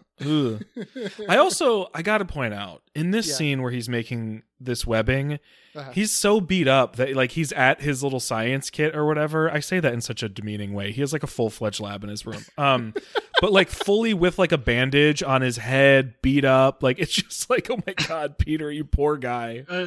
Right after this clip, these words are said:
Speaker 2: Yeah.
Speaker 3: uh,
Speaker 1: Ox
Speaker 3: after,
Speaker 1: really
Speaker 3: after
Speaker 1: kicked
Speaker 3: that,
Speaker 1: your
Speaker 3: that
Speaker 1: ass.
Speaker 3: scene before where Peter got his head smashed into a wall, I, I was like,
Speaker 1: Mm-hmm.
Speaker 3: "There's no way, Peter. There's no way you can be fine after this." And,
Speaker 1: No.
Speaker 3: like, after that, seeing the scenes with him with the bandage on his head, I'm, I'm,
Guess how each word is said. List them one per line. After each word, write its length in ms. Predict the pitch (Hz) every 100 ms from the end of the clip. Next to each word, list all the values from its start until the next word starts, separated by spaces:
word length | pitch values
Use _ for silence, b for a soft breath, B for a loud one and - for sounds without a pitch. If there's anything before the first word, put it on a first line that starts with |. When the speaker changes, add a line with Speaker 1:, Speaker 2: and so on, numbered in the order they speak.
| 190
Speaker 2:
Yeah. 320 | 196 170 165 -
Speaker 3:
uh, 180 | 190 147
Speaker 1:
Ox 160 | 190 -
Speaker 3:
after, 260 | - 220 202
Speaker 1:
really 80 |
Speaker 3:
after 180 | 196 135
Speaker 1:
kicked 140 | 123 220
Speaker 3:
that, 240 | 208 190
Speaker 1:
your 100 | -
Speaker 3:
that 140 | 185 175
Speaker 1:
ass. 100 | -
Speaker 3:
scene 300 | 196 190 190
before 480 | 175 - 170 170 170
where 140 | 160
Peter 380 | 156 185 185 175
got 300 | 165 165 165 - _ -
his 220 | 151 139
head 260 | 165 175 160
smashed 520 | - 156 160 - -
into 200 | 160 156
a 200 | 147 139
wall, 320 | 139 147 147
I, 140 | 151
I 180 | 160 165
was 180 | 170 165
like, 160 | 143 143
Speaker 1:
Mm-hmm. 120 | 123
Speaker 3:
"There's 180 | 185 175
no 300 | 196 190 180
way, 220 | 170 165
Peter. 380 | 160 156 147 147
There's 160 | 156 165
no 260 | 185 185
way 180 | 175 175
you 120 | 170
can 180 | 165 160
be 140 | 147 151
fine 420 | - 156 156 151
after 400 | 143 139 151 139
this." 320 | 143 147 -
And, 400 | 147 156 160 160
Speaker 1:
No. 180 | 135 120
Speaker 3:
like, 260 | 101 101 104 _ B B
after 400 | 156 175 175 160
that, 300 | 151 156 156
seeing 300 | - 165 165
the 100 | 147
scenes 440 | - 160 160 160 143
with 160 | 135
him 180 | 156 156
with 120 | 143
the 100 | -
bandage 500 | 127 143 151 147 135
on 200 | 139 135
his 160 | 139 131
head, 200 | 143 139
I'm, 160 | 139 135
I'm, 140 | 143